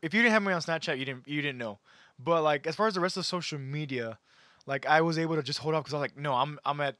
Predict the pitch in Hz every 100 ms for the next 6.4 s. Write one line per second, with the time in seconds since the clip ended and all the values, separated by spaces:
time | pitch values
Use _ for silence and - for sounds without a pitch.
0 | - 156 139 139 139 127 113 120 131 104
1 | 151 165 151 - 139 127 143 147 135 135
2 | 131 123 131 123 120 139 143 147 147 135
3 | 135 127 123 135 147 135 131 123 117 -
4 | 127 - 123 123 120 120 131 - - -
5 | 202 240 247 196 196 214 151 139 156 160
6 | 156 151 131 123